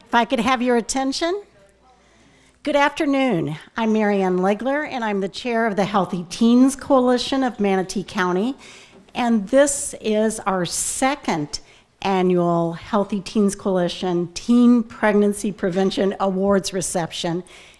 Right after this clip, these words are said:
And look how we've grown. Last year, we were in a small room at Synovus Bank, and this year, we had to come and see Renaissance on Ninth. So thank you all so much for coming. It's wonderful to have everyone here.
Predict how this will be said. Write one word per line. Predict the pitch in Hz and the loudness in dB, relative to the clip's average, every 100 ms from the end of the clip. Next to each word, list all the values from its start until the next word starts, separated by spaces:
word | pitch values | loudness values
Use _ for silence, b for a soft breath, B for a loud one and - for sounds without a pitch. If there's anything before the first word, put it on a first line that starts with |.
| B | B
And | 214 196 | -2 0
look | 220 277 | 0 -2
how | 277 254 | 0 2
we've | 240 226 - | 2 0 0
grown. | 214 214 185 127 151 | 2 4 2 -2 -4
Last | 214 214 220 - 262 | 0 2 2 -2 -2
year, | 240 | 0
we | 240 220 | 0 0
were | 202 | 0
in | 208 196 | -2 -2
a | 180 | -2
small | - 208 202 202 | -4 -4 -2 -2
room | 202 208 208 202 208 202 B B B B | -4 -2 0 0 0 -4 B B B B
at | 185 190 | -4 -2
Synovus | - 196 185 190 175 - - | -2 0 2 2 0 -2 -2
Bank, | 180 185 220 254 - _ b b b b | 0 2 0 -6 -18 _ b b b b
and | 202 190 | 0 2
this | 220 226 - | 2 0 -4
year, | 240 233 226 226 - - | 0 2 0 -2 -8 -16
we | 160 170 | -6 -6
had | 180 185 | -4 -6
to | 214 | -6
come | - 208 214 | -2 0 0
and | 202 | 0
see | 247 214 | -2 -2
Renaissance | 220 220 214 220 208 226 | 0 0 0 0 -2 -4
on | 208 202 | -4 -2
Ninth. | 202 170 170 | -2 -4 -6
So | - - 190 185 | -8 -4 -2 -4
thank | - - 269 277 - | -6 -4 -2 -2 -2
you | 226 | -2
all | 185 170 | 0 -2
so | - 254 233 | -2 -2 0
much | 196 185 - | 0 -2 -4
for | 180 | -10
coming. | 160 202 180 160 | -8 -4 -2 -2
It's | 156 - | -4 -4
wonderful | 190 190 196 190 185 | -2 0 0 -2 -4
to | 170 170 | -4 -4
have | 196 175 | -4 -4
everyone | 160 160 160 165 | -4 -6 -6 -6
here. | 170 170 160 165 | -4 -6 -6 -10